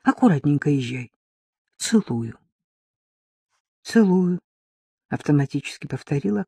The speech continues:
Катя. Но Вадим ее уже не слышал, телефон разрядился окончательно. «Как же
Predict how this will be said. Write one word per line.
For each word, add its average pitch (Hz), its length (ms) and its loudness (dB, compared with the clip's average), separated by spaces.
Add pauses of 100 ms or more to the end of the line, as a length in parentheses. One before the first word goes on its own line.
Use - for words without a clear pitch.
(120)
Катя. - 460 -12 (440)
Но 196 120 6
Вадим 185 400 6
ее 175 200 4
уже 165 200 2
не 175 120 6
слышал, 208 480 -2 (320)
телефон 208 640 4
разрядился 151 960 -2 (240)
окончательно. 120 1000 -8 (1400)
«Как - 480 -8
же - 200 -16